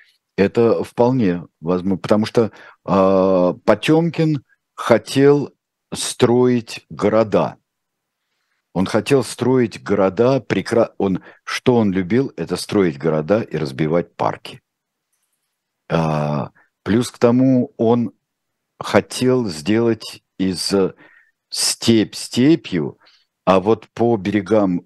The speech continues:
рек больших он, конечно, хотел цветущих садов, великолепного хозяйства. Он хотел, поэтому выписывались и колонисты из Германии, и вот весь наш знаменитый вот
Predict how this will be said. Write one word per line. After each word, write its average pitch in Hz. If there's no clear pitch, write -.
рек 117
больших -
он, 107
конечно, 104
хотел 101
цветущих -
садов, 95
великолепного 87
хозяйства. 98
Он 90
хотел, 90
поэтому 92
выписывались 78
и 76
колонисты 92
из 78
Германии, 90
и 80
вот 80
весь 92
наш 85
знаменитый 85
вот -